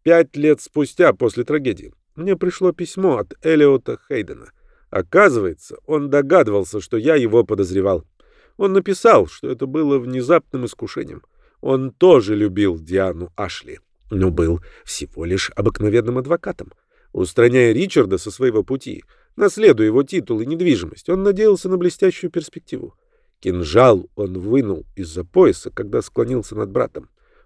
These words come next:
Он и задуматься не успел, просто вонзил его и вложил в ножны.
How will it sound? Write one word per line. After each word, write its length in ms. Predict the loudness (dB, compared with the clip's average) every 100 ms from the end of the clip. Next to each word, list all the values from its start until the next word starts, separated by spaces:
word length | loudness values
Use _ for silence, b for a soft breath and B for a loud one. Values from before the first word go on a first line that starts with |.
| _
Он 200 | -4 0
и 60 | 4
задуматься 720 | 4 4 4 4 2 0 -4
не 80 |
успел, 420 | -4 -4 -2 -2 -2
просто 340 | -4 -4 -2 -2
вонзил 440 | 0 0 -4 -4
его 240 | -2 0 0
и 80 |
вложил 380 | 2 2 2 -2
в 120 | -6 -10
ножны. 380 | -14 -18 -20